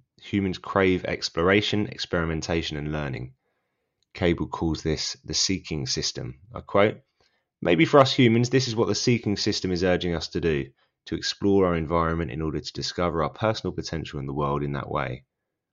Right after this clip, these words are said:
Following our seeking system urges makes us feel good in a purposeful way, which makes us healthier and happier," end quote.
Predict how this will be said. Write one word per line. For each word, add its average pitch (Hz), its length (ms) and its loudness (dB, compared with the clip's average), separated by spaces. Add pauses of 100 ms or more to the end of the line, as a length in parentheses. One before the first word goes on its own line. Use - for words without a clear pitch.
(220)
Following 156 300 4
our 107 100 6
seeking 131 360 4
system 82 320 -2
urges 76 320 -2
makes 95 260 0
us - 60 -8
feel 90 180 0
good 120 340 4
in 92 140 -2
a 92 60 -2
purposeful 107 560 0
way, 78 280 2
which - 200 -4
makes 76 220 -8
us - 80 -10
healthier 78 520 -6
and 76 120 -14
happier," 64 500 -10 (100)
end 73 240 -6
quote. - 300 -6